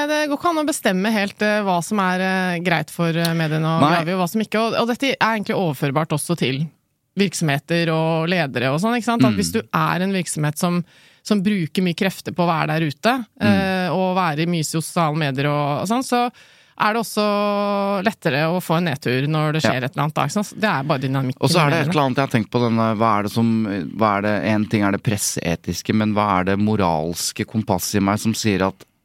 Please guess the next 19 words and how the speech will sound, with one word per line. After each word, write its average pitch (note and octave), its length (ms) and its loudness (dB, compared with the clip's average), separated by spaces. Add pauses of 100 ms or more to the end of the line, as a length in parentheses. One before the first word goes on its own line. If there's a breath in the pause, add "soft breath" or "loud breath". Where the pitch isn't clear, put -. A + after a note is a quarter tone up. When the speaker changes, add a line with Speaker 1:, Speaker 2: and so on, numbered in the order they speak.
Speaker 2:
han G#2+ 460 0
fortjener G2+ 840 0
nå G2 160 0 (140)
å - 40 -2
få F2+ 280 0
den E2+ 180 0
oppmerksomheten F2 540 -2
selv E2+ 240 0
om F2 80 0
han G2 160 0
ikke F2 360 -2
vil G#2 120 0
ha G2+ 240 0
det, D3 200 2 (160)
og G#2 100 -2
han F#2+ 180 0
fortjener G#2 420 -2
det - 80 -8
ikke. D#3+ 520 -2